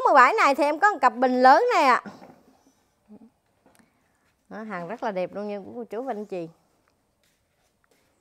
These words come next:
Đó. Nó có, ờ, hai mặt. Mặt trước này là Phước Lộc Thọ nha quý cô chú và anh chị. Đó. Còn mặt bên này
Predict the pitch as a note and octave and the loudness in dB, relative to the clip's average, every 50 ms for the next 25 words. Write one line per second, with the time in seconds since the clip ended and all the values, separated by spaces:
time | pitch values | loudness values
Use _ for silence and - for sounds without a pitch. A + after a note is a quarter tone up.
0 | _ _ _ _ _ _ _ _ _ _ _ _ _ _ _ _ - - E3 F3 | _ _ _ _ _ _ _ _ _ _ _ _ _ _ _ _ -20 -20 -20 -20
1 | E3+ - _ _ _ _ _ _ _ _ _ _ _ _ _ _ _ _ _ _ | -20 -20 _ _ _ _ _ _ _ _ _ _ _ _ _ _ _ _ _ _
2 | A3 B3 B3+ - C4+ C#4+ D4 C#4 B3 A#3 A3+ A3 A3+ A3 A3 G#3+ G#3+ G#3 G#3 G#3+ | -10 -8 -2 0 2 4 4 4 4 4 2 2 0 0 0 -2 -2 -2 -2 -2
3 | A#3+ A#3 A3+ A3+ A3 F#3+ F3 - - _ _ _ - F#3 F3+ _ _ B3+ F4 G4 | -2 -2 -4 -2 -2 -2 -4 -4 -10 _ _ _ -14 -14 -14 _ _ -4 -4 -4
4 | - C#4+ G#3+ F#3+ F3+ F#3 F3 F3 E3 E3+ E3+ - D4 D#4 - A#3 - - - F#3 | -4 -6 -4 -2 0 0 2 2 2 0 -2 -4 -8 -4 -4 -6 -6 -6 -6 -4
5 | D#3+ D#3 E3 F#3 G3+ G#3+ A3 G#3 G3+ A#3 C4+ - A#3+ G3+ - A#3 D#4 D4+ G3+ E3+ | -2 -2 -4 -4 -6 -8 -8 -8 -10 -12 -12 -12 -12 -8 -6 -6 -4 -4 -6 -8
6 | G3+ - - F3 E3+ D#3+ - _ _ _ _ _ _ _ _ _ _ _ _ _ | -8 -8 -6 -6 -6 -6 -10 _ _ _ _ _ _ _ _ _ _ _ _ _
7 | - E3+ F#3 F#3+ - - - _ _ _ _ _ _ _ _ _ _ _ _ _ | -16 -14 -14 -14 -16 -20 -20 _ _ _ _ _ _ _ _ _ _ _ _ _
8 | _ _ _ _ _ _ _ _ _ - F3+ F3 F3+ F3 E3 - - G3 G#3 G3+ | _ _ _ _ _ _ _ _ _ -6 -6 -6 -6 -8 -10 -8 -6 -6 -6 -4
9 | G3 F#3 E3+ D#3+ | -4 -4 -4 -4